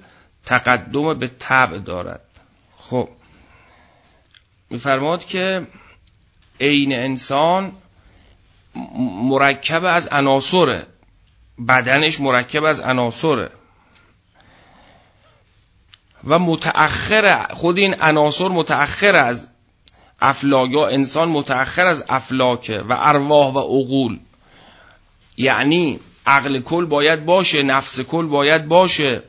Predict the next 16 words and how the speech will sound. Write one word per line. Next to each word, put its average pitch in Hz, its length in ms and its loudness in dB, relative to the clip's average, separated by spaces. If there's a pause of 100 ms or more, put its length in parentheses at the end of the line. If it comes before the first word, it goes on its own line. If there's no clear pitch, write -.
(1000)
زمین 147 640 0
و 147 60 0
عناصر 139 640 0
باید 151 440 2
باشن، 151 640 4 (640)
اون 185 260 -2 (120)
آباء 143 580 -2
علوی 139 880 -8 (540)
باید 156 440 -6
باشن 185 440 -6
که 156 140 -16
این 180 320 -16
ترکیب 151 760 -12
به 156 120 -10
وجود 143 520 -12
بیاد. 151 580 -6